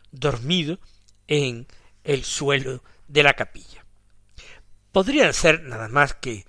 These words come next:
eh, unos fervores pasajeros, cosas de chiquillo, que se toma muy en serio, muy a pecho la vida de piedad,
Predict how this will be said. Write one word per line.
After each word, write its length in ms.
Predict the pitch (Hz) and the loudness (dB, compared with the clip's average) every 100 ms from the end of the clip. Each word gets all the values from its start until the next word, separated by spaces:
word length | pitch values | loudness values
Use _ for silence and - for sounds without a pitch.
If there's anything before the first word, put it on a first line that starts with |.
| - _ _ | -20 _ _
eh, 340 | - - - - _ - _ | -20 -20 -20 -20 _ -20 _
unos 380 | - 139 135 - - | -12 -6 -6 -8 -12
fervores 1040 | - - - 127 104 113 202 180 156 202 - - - - - | -14 -8 -4 -4 2 8 10 10 4 0 -6 -20 -20 -20 2
pasajeros, 880 | 143 - - - 185 190 180 - - - _ - - - - | 2 4 0 4 6 6 2 -6 -16 -20 _ -20 -20 -20 2
cosas 480 | 185 170 - 139 - | 4 6 4 0 0
de 300 | 139 113 113 | -4 -4 -6
chiquillo, 680 | - 131 - 226 175 175 - - - - - - | -6 -4 0 0 0 -2 -4 -14 -20 -20 -20 -10
que 100 | 131 | -8
se 160 | - - | -6 -6
toma 340 | 135 131 123 - - - | -6 -4 -4 -8 -20 -18
muy 220 | 135 127 123 | -10 -8 -6
en 100 | 101 | -4
serio, 480 | - 196 208 175 | 4 4 4 0
muy 240 | 139 117 110 | -4 -8 -12
a 80 | 101 | -10
pecho 440 | - 170 - 151 | 0 0 0 -4
la 120 | 123 | -4
vida 280 | 113 139 123 | -6 -4 -4
de 80 | 110 | -4
piedad, 520 | - 127 139 151 | -8 0 0 0